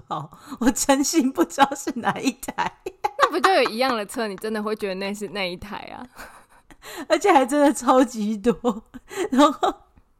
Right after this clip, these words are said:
Speaker 1: 我那时候真的就觉得，干，我都还冲他笑。
Speaker 2: 我要笑死。好啦，就是我，我，因为我过年就只有，可能除了初二下高雄以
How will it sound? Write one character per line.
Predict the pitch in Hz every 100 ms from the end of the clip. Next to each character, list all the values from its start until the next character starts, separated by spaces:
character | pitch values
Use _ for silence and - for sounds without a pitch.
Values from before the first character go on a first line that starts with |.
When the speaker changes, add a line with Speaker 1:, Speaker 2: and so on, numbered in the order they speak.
| _ _ _ _ - _ - - -
Speaker 1:
我 |
那 | 294 311
时 |
候 | 302 294
真 | 285 294
的 | 269
就 |
觉 | 247 214
得， | 220
干， | 220 294 240
我 |
都 | 214
还 | 226 214
冲 | 220 - 214 202
他 | 196
笑。 | 202 - - 190 - _ - _ 269 _ _ _ _ _ _ _ _ _ _ _ - 466 440 427 392
Speaker 2:
我 | 339
要 | 302
笑 | 320 - 311 269 254
死。 | 247 - - 214 196 220 _ 320 359 349 _ 359 330 _ - 320 - _
好 | - 277
啦， | 262 262
就 | 320
是 | 381 370
我， | 262 202 175
我， | - 208 190 185 156 233 - _ _ -
因 | 415
为 | 427
我 |
过 | 233 294
年 | 226 180
就 | 226
只 | 214
有， | 190 90 _ _ _
可 | - 226
能 | 190 185 185
除 | 214 254
了 | 247 214
初 | - - 233 220 220 226 -
二 | 226 190
下 | 185 - 214 180
高 | 175 180 190
雄 | 214 208 - 170
以 | 156